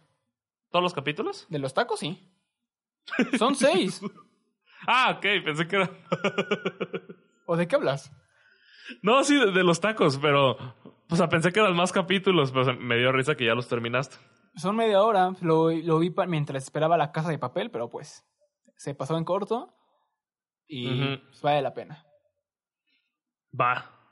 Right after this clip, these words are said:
Speaker 1: Entonces, de Casa de Papel tres, ¿quieres decir algo?
Speaker 2: Eh, sí.
Speaker 1: A ver.
Speaker 2: La esperaba mucho. Le doy su ocho.
Speaker 1: Ok,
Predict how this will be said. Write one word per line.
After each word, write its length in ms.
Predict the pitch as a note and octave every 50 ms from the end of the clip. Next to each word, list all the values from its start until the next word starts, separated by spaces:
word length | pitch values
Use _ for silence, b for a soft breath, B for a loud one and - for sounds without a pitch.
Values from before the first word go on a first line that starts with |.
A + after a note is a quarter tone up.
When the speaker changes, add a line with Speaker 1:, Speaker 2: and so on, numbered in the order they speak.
| _ _ _ _ _ _ _ _ _ _ _ _ _ _
Speaker 1:
Entonces, 340 | _ - - F3+ F3 G#3+ A3
de 80 | G#3 G3
Casa 220 | G#3 G#3+ G3+ -
de 80 | A#3 A3
Papel 400 | - G3 D#3 - G3 G3+ G3+ -
tres, 220 | - G#3 G#3+ G#3+
¿quieres 180 | - A3+ A#3 G#3
decir 220 | F3+ F3 G#3 G3
algo? 180 | G#3 A#3 F#4+ A4+ A#4+ - - b b b b b b b b b b _ _ _ _ _ _ -
Speaker 2:
Eh, 960 | E3 E3 E3 F3 F3 F#3 F#3 F#3 F#3 F#3 F#3 F#3 F#3 F#3 F#3 F3+ F3+ F3+ F3+ F3 F3 E3 b b b b b b b b _ _ _ _ _ _ _ _ _ _ _ _ _
sí. 500 | - - - - C#4 B3+ E3 B2+ C#3 - _ _ _ _ _ _ _ _ _ _ _ _ _ _ _ _ _ _ _ _ _ - C3
Speaker 1:
A 60 | B2
ver. 260 | A2+ A#2 C3 E3 G3 - - _ _ _ _ _ _ _ _ _ _ _ _ _ _ _ _ _ _ _ _ _ _ _ _
Speaker 2:
La 140 | - D3 D3
esperaba 320 | C#3+ D3 - E3 G3 A3+
mucho. 380 | A3+ G3 F3+ E3+ - A#3 C#4 C#4+ _ _ _ _ _ _ _ _ _ _ _ -
Le 120 | - C#3
doy 160 | C#3+ D3+ D#3+
su 220 | D#3+ - G3+ - - -
ocho. 400 | C3+ D#3 F#3 F#3 - C#4 F4+ F#4 C#4+ - _ _ _ _ _ _ _ _ _ _ _ _ _ _ _ _ _ _ _ _ _ _ _ _ _ _ _ _ _ _ _ _ _ _ _ _ _
Speaker 1:
Ok, 60 | _